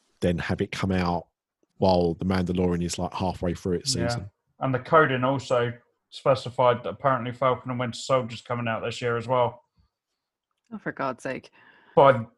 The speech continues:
Speaker 2: like, the last day of the year, the first episode will drop on New Year's Eve.
Speaker 3: Okay.
Speaker 1: I'd be, I'd be all right with that.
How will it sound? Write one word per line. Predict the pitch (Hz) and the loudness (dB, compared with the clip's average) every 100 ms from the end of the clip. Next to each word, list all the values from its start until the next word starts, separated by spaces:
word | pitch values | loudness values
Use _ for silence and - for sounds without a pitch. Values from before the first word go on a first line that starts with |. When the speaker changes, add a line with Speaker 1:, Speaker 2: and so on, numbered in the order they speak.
| - | -6
Speaker 2:
like, | 165 151 139 139 - 135 | 0 6 6 6 0 0
the | 156 | 6
last | 143 135 131 | 8 8 8
day | 147 131 | 6 6
of | 127 | 4
the | 131 | 2
year, | 127 127 120 | 6 6 6
the | - | 0
first | 147 127 117 | 4 4 4
episode | 127 120 123 123 | 2 2 2 2
will | 113 | 2
drop | 120 131 117 - - - | 0 2 2 -2 -16 -6
on | 127 | -2
New | 127 127 | 0 2
Year's | 120 120 | 2 4
Eve. | 123 113 | 4 2
Speaker 3:
Okay. | - - - | -4 -16 -20
Speaker 1:
I'd | _ _ _ _ _ _ - - | _ _ _ _ _ _ -20 -6
be, | - 147 | -4 -2
I'd | 285 | 0
be | 233 113 | 4 6
all | |
right | 95 | 4
with | - | 2
that. | 92 190 | 0 -2